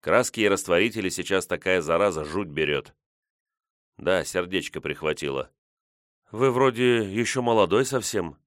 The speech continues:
неподдельно удивилась мама. "У молодых сердце не болит". "Болит, девочка, болит. Вот погляди на меня, молодого и с больным сердцем, видишь?" Она кивнула, а я продолжал.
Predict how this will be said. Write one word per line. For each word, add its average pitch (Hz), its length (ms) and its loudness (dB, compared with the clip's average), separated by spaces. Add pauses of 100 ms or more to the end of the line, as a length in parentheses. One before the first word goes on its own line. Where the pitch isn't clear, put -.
(140)
неподдельно 87 640 0
удивилась 82 540 -2
мама. 73 360 -2 (400)
"У 113 80 -6
молодых 127 480 4
сердце 127 360 0
не 127 100 -2
болит". 131 420 0 (720)
"Болит, 85 440 -2
девочка, 73 440 -6
болит. 73 500 -4 (600)
Вот 107 200 0
погляди 104 400 0
на 90 100 0
меня, 76 400 -2 (240)
молодого 95 520 2
и 90 40 0
с 85 80 -4
больным 87 360 0
сердцем, 78 520 -4
видишь?" 98 460 -4 (680)
Она 76 260 -4
кивнула, 85 560 -2 (360)
а - 140 -4
я 92 120 4
продолжал. 85 680 0